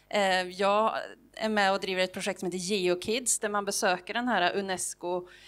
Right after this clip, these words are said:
geoparken som finns där. Eh, un-, sommarläger kostar typ hundrafemtio kronor för barnen, så det är liksom, alla har möjlighet att vara med. Eh, vara ute och lära sig om liksom det här platålandskapet som är helt fantastiskt unikt.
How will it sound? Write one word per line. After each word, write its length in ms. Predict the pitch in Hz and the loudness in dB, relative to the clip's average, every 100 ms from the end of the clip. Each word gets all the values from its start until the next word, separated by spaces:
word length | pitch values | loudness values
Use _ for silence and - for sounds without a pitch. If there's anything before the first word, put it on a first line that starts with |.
| - | -12
geoparken 960 | 196 220 185 180 190 165 170 - 220 247 | -4 0 2 0 -2 -2 -4 -6 -4 -2
som 160 | 240 | -2
finns 320 | 233 214 220 | -2 -2 -2
där. 380 | - 185 214 226 - | -2 0 0 0 -2
Eh, 340 | 196 185 175 - - | 0 0 -2 -8 -6
un-, 300 | 233 233 190 | -2 -2 -2
sommarläger 1080 | - 269 226 175 170 165 160 165 208 269 254 _ _ _ | 2 2 2 0 0 2 0 0 0 -2 -2 _ _ _
kostar 340 | 247 233 226 | -2 0 0
typ 180 | 214 220 | -2 -4
hundrafemtio 840 | - 226 208 202 - 202 185 - | -2 -2 0 -2 2 0 0 -12
kronor 460 | - 214 196 196 247 | -6 -4 -4 -2 -2
för 180 | - 247 | -2 -2
barnen, 460 | 240 220 220 285 | 2 2 0 -2
så 160 | 277 233 | -4 -4
det 80 | 214 | -4
är 100 | 214 | -4
liksom, 340 | 214 202 208 | -4 -6 -4
alla 320 | - 214 214 208 | 0 0 2 0
har 100 | 214 | 2
möjlighet 440 | 220 202 190 185 | 0 -2 -4 -6
att 60 | 190 | -6
vara 80 | |
med. 280 | 185 180 185 - - - - - | -2 -2 -2 -6 -18 -18 -16 0
Eh, 420 | 196 190 190 180 | 2 4 2 2
vara 100 | 202 | 2
ute 180 | 196 202 | 2 -2
och 60 | 190 | 0
lära 380 | 202 185 175 | 4 4 2
sig 240 | 175 196 190 | 0 -4 0
om 280 | 190 180 180 | 2 0 -2
liksom 260 | 180 196 | -6 -4
det 60 | 185 | -4
här 40 | |
platålandskapet 1080 | - 185 - 208 185 180 175 - 175 170 180 | -2 -4 0 2 2 2 0 -2 -2 -4 -8
som 140 | 190 | -6
är 40 | 175 | -6
helt 340 | 185 180 175 | -2 -4 -4
fantastiskt 560 | 175 170 180 - 170 - | -8 -8 -8 -8 -10 -8
unikt. 320 | 180 175 | -2 -2